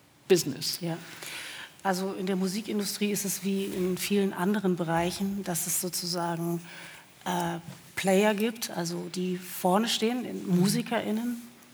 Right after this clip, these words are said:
Speaker 2: die dann auch schwarz sein können, mehr und mehr, dass die Struktur dahinter aber hier in Deutschland eine wirklich ziemlich weiße ist.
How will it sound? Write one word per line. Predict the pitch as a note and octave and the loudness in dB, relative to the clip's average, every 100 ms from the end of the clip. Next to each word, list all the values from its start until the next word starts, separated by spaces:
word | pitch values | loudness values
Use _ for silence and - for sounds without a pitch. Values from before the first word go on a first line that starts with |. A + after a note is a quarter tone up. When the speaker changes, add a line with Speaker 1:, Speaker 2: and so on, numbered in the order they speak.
| - - - - - - - | -20 -20 -20 -4 -4 -4 -8
Speaker 2:
die | G#3 | -2
dann | F3+ E3+ | 0 0
auch | E3+ D3+ - - | -4 -6 -12 -10
schwarz | - F3 E3+ F3+ - G#3+ | -2 0 0 0 0 0
sein | F#3 G3 G#3+ G#3+ | 2 2 2 -2
können, | - A3 B3 C4+ - - - - | -2 -2 -2 -8 -10 -14 -14 -2
mehr | F3 E3+ E3 F3 | 4 6 4 2
und | E3+ E3 F3 | -2 -4 0
mehr, | F3+ G3+ C4+ - - - | 0 0 -4 -10 -14 -6
dass | G#3 - | -2 0
die | G3 | 0
Struktur | - F#3+ - G#3 | -2 -2 0 2
dahinter | F3+ A3+ A#3+ A#3+ A3 | 4 2 4 4 6
aber | F#3+ F#3 F#3+ | 2 2 0
hier | F#3 - C4 - | 0 -2 -2 0
in | G3 | -2
Deutschland | F#3 F3+ F#3 - G3+ F#3 | 0 0 -2 -4 -4 0
eine | F3+ F3+ F3 G3 | -2 -2 -4 -2
wirklich | F#3+ - F#3 - | -2 0 -2 -2
ziemlich | - G3+ F#3+ F#3 E3+ | -2 0 0 -2 -4
weiße | D#3+ D#3+ - | -6 -4 -6
ist. | D#3+ E3+ | -8 -10